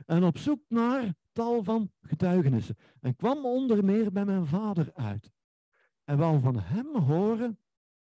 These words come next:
hoe hij als gelovige omgaat met die ziekte. En zijn geluidsploeg maakte zelfs opnames in de evangelische christengemeente van Gent, waar mijn vader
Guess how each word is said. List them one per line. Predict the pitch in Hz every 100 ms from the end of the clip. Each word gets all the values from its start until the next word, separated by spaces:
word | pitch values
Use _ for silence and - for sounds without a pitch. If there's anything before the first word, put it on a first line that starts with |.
| _
hoe | _ 180
hij | 185
als | 240 196 175
gelovige | - 202 208 233 240 247 151 117 101 - _ _
omgaat | - 143 127 120 107 101 - _ _
met | - 110
die | 113
ziekte. | 98 - - 120 _ _ - - -
En | 160
zijn | 156
geluidsploeg | 185 175 277 - 262 240
maakte | 214 226 202
zelfs | 180 220 214 151 _
opnames | _ 240 277 220 190 208 220 - _ _
in | 143
de | 139
evangelische | 202 233 247 190 214 208 -
christengemeente | - 165 151 165 160 151 160 160 151 - _ _
van | - 143 143 - _
Gent, | - 208 233
waar | 123 139 143 - _ _
mijn | - 113
vader | 117 147 165 165 127